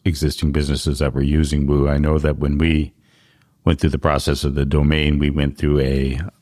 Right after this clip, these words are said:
contract with the legal and, uh, figured out things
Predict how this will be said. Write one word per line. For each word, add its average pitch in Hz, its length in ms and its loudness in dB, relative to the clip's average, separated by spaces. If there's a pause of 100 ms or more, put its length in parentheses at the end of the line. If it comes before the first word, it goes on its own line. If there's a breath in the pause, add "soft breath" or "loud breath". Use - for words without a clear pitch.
(1080)
contract 78 520 -2
with 67 100 -8
the 73 80 0
legal 73 520 2
and, 69 440 -2
uh, 65 260 -4 (720)
figured 82 280 2
out 78 240 2
things 67 480 -2